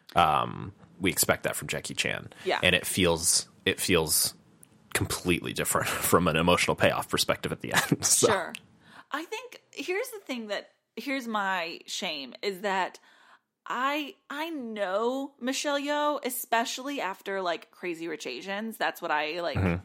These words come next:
Speaker 2: you know, I feel like I've, like, learned her name from. And I,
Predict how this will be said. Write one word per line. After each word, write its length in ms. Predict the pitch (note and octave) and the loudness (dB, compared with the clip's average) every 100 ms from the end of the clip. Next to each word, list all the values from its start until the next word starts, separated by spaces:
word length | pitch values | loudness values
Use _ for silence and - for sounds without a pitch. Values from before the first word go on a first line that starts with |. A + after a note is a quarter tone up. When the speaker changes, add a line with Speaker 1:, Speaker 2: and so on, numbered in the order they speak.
| - G#3+ | -10 -8
Speaker 2:
you 100 | F3 | -8
know, 120 | D3+ - - | -8 -10 -8
I 80 | G3 | -4
feel 160 | F#3+ | -2
like 220 | F3 E3+ - _ _ _ _ _ - | -4 -4 -12 _ _ _ _ _ -2
I've, 260 | F#3+ F#3+ | 0 0
like, 140 | G3+ G3 | -4 -8
learned 380 | E3+ E3 E3 F3 | -8 -10 -12 -12
her 120 | G3+ | -10
name 260 | E3 F3 F#3+ | -10 -12 -8
from. 340 | A#3+ B3+ B3+ - - _ _ - | -6 -6 -10 -16 -20 _ _ -6
And 120 | B3+ B3 | -2 0
I, 220 | B3+ | -2